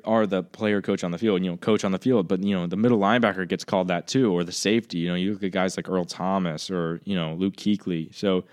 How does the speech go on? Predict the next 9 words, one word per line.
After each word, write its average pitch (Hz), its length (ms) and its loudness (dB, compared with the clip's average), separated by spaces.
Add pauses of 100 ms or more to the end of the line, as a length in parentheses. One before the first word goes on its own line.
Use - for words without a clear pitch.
(280)
um, 85 400 -6
Sean 101 300 0
Lee, 101 260 2 (180)
players 113 280 4
like 95 180 -2
them, 104 240 2
like, 87 240 -4
their 104 160 2
teams 101 460 -2